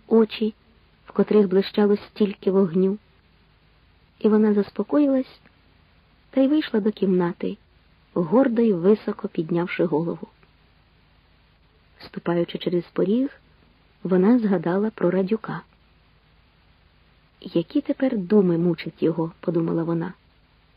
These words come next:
«Мабуть, я зробила для його цю ніч дуже смутною. Мабуть, ця ніч буде для його ще темніша, ніж для мене».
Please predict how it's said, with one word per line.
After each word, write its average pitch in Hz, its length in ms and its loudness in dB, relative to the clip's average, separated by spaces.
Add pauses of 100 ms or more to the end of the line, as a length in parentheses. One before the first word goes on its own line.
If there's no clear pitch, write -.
(800)
«Мабуть, 208 360 2
я 214 100 4
зробила 208 420 2
для 190 160 0
його 196 260 4
цю - 200 -6
ніч 190 360 -2 (100)
дуже 190 260 4
смутною. 202 640 0 (1300)
Мабуть, 180 300 0 (160)
ця 185 80 0
ніч 180 320 -2
буде 175 220 0
для 170 160 0
його 175 300 2
ще - 260 -4
темніша, 180 600 -2
ніж 180 240 -4
для 185 200 -4
мене». 190 320 -4